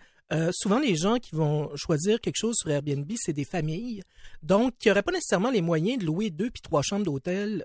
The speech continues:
euh, côte à côte pour, euh, une vacance familiale. Puis aussi, c'est que ce que ça a fait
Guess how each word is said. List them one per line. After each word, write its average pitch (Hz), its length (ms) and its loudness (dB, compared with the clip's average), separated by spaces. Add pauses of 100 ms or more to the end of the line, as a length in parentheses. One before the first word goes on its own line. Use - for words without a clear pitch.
euh, 131 220 -6
côte 185 200 -2
à 127 80 0
côte 240 320 -6 (120)
pour, 185 380 0
euh, 151 120 -2
une 147 160 -4
vacance 156 400 -4
familiale. 143 460 -2 (580)
Puis 254 280 2
aussi, 302 580 0 (200)
c'est - 220 0
que 208 220 2
ce - 120 0
que 359 120 4
ça - 160 4
a 156 80 4
fait - 260 -4